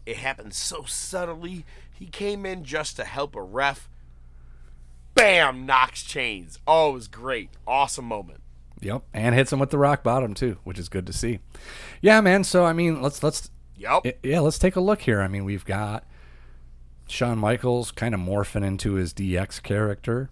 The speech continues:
Speaker 2: That's cool. You got Steve Austin on top. You know, obviously the
Speaker 1: Yep.
Speaker 2: unfortunate injury, but we know where it goes from here.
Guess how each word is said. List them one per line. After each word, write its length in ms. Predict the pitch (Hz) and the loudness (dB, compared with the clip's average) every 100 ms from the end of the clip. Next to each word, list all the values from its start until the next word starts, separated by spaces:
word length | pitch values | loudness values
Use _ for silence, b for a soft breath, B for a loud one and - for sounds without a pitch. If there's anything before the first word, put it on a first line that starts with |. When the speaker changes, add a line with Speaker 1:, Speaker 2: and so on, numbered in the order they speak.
| - | -12
Speaker 2:
That's 240 | - 95 - | -10 -10 -10
cool. 420 | - 101 113 135 | -6 -4 -2 -2
You 120 | 104 | -2
got 200 | 98 101 | -2 -4
Steve 280 | - 107 92 | -4 -2 0
Austin 420 | 92 98 - 110 | -2 -2 -4 -4
on 200 | 101 101 | -2 -4
top. 420 | - 92 98 117 98 | -4 -4 -4 -4 -4
You 60 | |
know, 100 | 95 | -2
obviously 460 | 92 92 92 - 98 | -2 -2 -4 -4 -4
the 100 | 95 | -2
Speaker 1:
Yep. 80 | 135 | -2
Speaker 2:
unfortunate 440 | 95 92 110 104 | -2 -4 -4 -2
injury, 380 | 95 92 98 104 | -2 -2 -2 -2
but 140 | 117 87 | -2 -6
we 120 | 90 | -6
know 160 | 85 | -6
where 140 | 90 104 | -6 -6
it 60 | |
goes 180 | 101 98 | -6 -6
from 140 | 131 110 | -6 -6
here. 300 | 95 107 | -4 -4